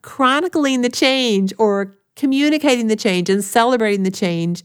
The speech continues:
as the lessons keep coming. Okay, so you know what? If this spoke to you,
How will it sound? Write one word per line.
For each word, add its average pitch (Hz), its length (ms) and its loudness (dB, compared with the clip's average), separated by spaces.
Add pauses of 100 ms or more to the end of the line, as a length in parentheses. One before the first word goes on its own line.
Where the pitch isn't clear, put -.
as 196 460 2
the 196 140 0
lessons 180 640 -2
keep 170 520 -4 (160)
coming. 180 760 -2 (1300)
Okay, 226 280 2
so 196 100 -4
you 262 80 4
know 320 120 2
what? 311 200 2
If 254 160 0
this 415 240 4
spoke 320 460 0
to 247 100 0
you, 151 500 -4